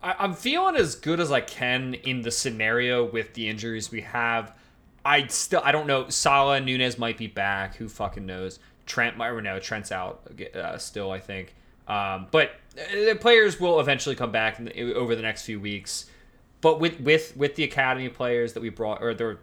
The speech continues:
that we've brought up to the first team, it's gone as well as it could have, and I don't see that slipping up against Nottingham Forest, even away from home. Um, I just think w-, just with the,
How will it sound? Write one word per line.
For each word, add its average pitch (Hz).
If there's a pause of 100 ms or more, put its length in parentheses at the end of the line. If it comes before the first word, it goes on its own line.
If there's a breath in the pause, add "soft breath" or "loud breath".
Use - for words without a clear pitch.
that 107
we've 107 (180)
brought 117
up 107
to 117
the 101
first 113
team, 101 (380 soft breath)
it's 135
gone 147 (100)
as 120
well 123
as 117
it -
could -
have, 160 (440 soft breath)
and 123
I 131
don't 143
see 185
that 180
slipping 175
up 180
against 175
Nottingham 170
Forest, 170
even 135
away 143
from 139
home. 147 (380 soft breath)
Um, 101
I 127
just 123
think 123 (340)
w-, 113
just 110
with 139
the, 120